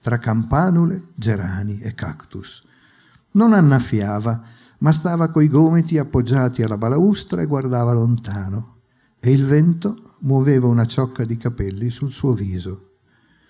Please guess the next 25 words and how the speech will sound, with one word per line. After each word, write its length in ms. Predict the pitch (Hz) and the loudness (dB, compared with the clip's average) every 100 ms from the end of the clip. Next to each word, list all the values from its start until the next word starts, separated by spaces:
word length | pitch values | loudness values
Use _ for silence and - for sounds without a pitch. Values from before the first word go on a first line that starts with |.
| _ _ - - | _ _ -20 -4
Trincone 480 | 196 208 196 240 190 | 4 4 6 4 4
aprì 200 | 156 185 | 4 4
il 80 | 165 | 4
finestrino, 680 | 180 170 170 165 208 170 | 4 4 4 4 4 6
ma 100 | 139 | 4
il 80 | 151 | 2
treno 340 | 147 202 202 165 | 2 2 4 2
subito 840 | 208 202 165 151 127 - - - - | 2 2 2 -2 -6 -10 -18 -18 -4
ripartì. 760 | 147 151 131 127 - 107 - - - - _ _ _ _ _ _ | -2 0 -2 -4 -8 -8 -10 -14 -20 -20 _ _ _ _ _ _
Il 120 | 120 | -4
giorno 360 | 110 165 196 202 | 2 4 4 4
dopo 640 | 220 254 - - - - _ _ _ | 2 0 -2 -6 -10 -20 _ _ _
ebbe 260 | 135 143 143 | -4 0 2
miglior 400 | 143 139 147 147 | 2 4 2 2
sorte. 680 | - 101 90 95 - 107 - _ _ _ _ _ | -2 -8 -8 -12 -14 -16 -16 _ _ _ _ _
Per 160 | 135 160 | 2 6
un 200 | 170 165 | 6 6
fortunato 760 | 170 156 151 156 220 220 143 | 4 2 2 4 4 4 4
guasto 560 | 123 147 131 - - 101 | 4 2 0 -4 -8 -4
a 40 | |
uno 200 | 104 110 | -2 -2
scambio, 760 | 113 - 113 101 120 175 175 - | -2 -2 -2 0 2 0 -2 -6
il 220 | 120 135 | -6 -4
treno 320 | - 214 220 | -2 4 4
addirittura 840 | 156 147 151 165 165 196 208 196 | 6 4 4 4 0 0 0 0